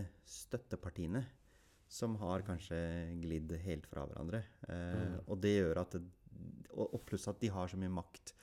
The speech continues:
Speaker 1: eh, når det kommer til, eh, og for eksempel, altså, nå, hvis vi ser på liksom, eh, den Høyre-regjeringen nå, så
Speaker 2: Mm.
Speaker 1: har jo de,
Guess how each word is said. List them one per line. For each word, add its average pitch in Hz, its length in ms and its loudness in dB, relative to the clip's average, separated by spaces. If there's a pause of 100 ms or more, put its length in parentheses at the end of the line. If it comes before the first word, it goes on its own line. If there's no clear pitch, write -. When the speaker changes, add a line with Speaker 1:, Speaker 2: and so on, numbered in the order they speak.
(540)
Speaker 1:
eh, 95 280 2
når 92 200 4
det - 40 -14
kommer 82 300 -2
til, 82 320 -2
eh, 80 220 -2 (340)
og - 80 -14
for 82 100 -6
eksempel, 80 380 -4
altså, 82 180 -4
nå, 80 220 0
hvis 82 160 -4
vi - 20 -4
ser - 220 -4
på 82 80 -2
liksom, 78 220 -6 (500)
eh, 78 220 -6 (320)
den 76 220 -4 (1200)
Høyre-regjeringen 80 720 4
nå, 117 140 2 (100)
så - 180 -2
Speaker 2:
Mm. 98 140 8
Speaker 1:
har 87 120 2
jo 87 60 0
de, 82 280 -2